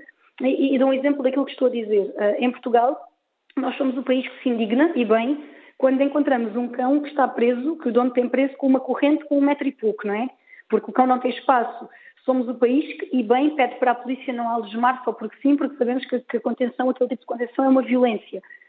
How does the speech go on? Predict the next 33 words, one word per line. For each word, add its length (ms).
Mas 180
também 240
somos 220
o 60
país 340
que 100
permite 360
que 80
em 20
muitos 320
lares, 360
e 260
isto 260
posso-lhe 360
garantir 680
que 100
é 20
uma 160
prática 500
comum 720
e 80
corrente 520
nos 220
lares, 300
há 140
muito 440
poucos 260
lares 340
com 100
a 40
imobilização 760
zero, 320
eh, 340